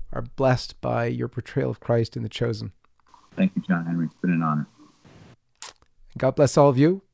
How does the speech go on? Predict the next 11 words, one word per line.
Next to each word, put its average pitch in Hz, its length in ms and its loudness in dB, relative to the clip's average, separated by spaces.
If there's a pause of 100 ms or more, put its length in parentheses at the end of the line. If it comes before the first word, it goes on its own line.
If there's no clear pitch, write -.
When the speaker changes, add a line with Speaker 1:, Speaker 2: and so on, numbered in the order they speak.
Speaker 1:
We'll 131 100 2
see 123 180 0
you 117 60 4
next 117 200 0
time. 82 220 -2 (1800)
Hello, 262 400 6
this 226 180 6
is 170 80 6
John 180 220 8
Henry 160 240 8
Weston. 131 440 4